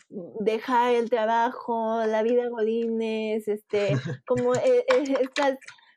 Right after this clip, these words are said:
Speaker 1: este,
Speaker 2: Sí, sí,
Speaker 1: ondas
Speaker 2: sí,
Speaker 1: que,
Speaker 2: sí.
Speaker 1: que son muy, eh, atribuidas a los millennials, tal cual.
Speaker 2: Ajá, ujú.
Speaker 1: Entonces, eh,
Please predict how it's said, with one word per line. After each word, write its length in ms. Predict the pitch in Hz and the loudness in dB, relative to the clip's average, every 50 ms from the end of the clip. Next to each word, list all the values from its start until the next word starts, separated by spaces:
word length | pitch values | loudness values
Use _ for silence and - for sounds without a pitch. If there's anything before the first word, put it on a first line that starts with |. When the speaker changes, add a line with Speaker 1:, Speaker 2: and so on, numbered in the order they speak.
| _ _ - - - - | _ _ -16 -12 -6 -2
Speaker 1:
este, 400 | 226 220 - - - 226 233 123 | -2 -2 -2 0 0 0 2 4
Speaker 2:
Sí, 160 | 120 240 240 | 4 4 4
sí, 180 | 240 226 247 269 | 2 2 2 0
Speaker 1:
ondas 20 | |
Speaker 2:
sí, 160 | - - 135 | -2 -2 0
Speaker 1:
que, 120 | 190 240 - | 0 0 2
Speaker 2:
sí. 80 | - 135 | 0 0
Speaker 1:
que 200 | - 226 220 214 214 | 0 0 0 -2 -2
son 220 | 269 226 226 240 | -2 -4 -2 -2
muy, 600 | 233 233 233 233 233 240 240 240 247 240 240 - - - _ - - - - | -2 0 0 0 0 0 0 0 2 2 2 0 -2 -4 _ -16 -10 -4 0
eh, 140 | 254 247 220 170 | 0 2 2 2
atribuidas 600 | 214 214 214 208 214 220 240 226 226 247 294 285 240 | 0 2 2 2 2 2 2 2 2 2 2 2 2
a 60 | 214 | 2
los 180 | 208 208 214 254 | 2 2 2 2
millennials, 720 | 226 226 220 220 226 240 240 240 240 247 269 330 320 - - | 0 0 0 0 0 0 2 0 0 0 -2 -2 -4 -6 -4
tal 260 | 254 247 247 269 - | -2 -2 -2 -2 0
cual. 280 | - 233 214 - - 427 - _ _ - - - - | 0 0 0 0 -2 -4 -8 _ _ -20 -20 -10 -4
Speaker 2:
Ajá, 440 | 135 131 127 135 131 135 160 180 - - | -2 0 2 2 2 2 0 -2 -6 -10
ujú. 180 | 147 131 135 160 | -10 -6 -2 0
Speaker 1:
Entonces, 800 | 262 269 262 262 262 320 269 269 302 320 330 330 349 330 - - - | 0 0 0 0 0 2 2 2 0 0 0 0 0 -2 -4 -2 0
eh, 500 | 254 247 240 233 226 226 226 214 - | 0 2 2 2 0 0 0 -2 -4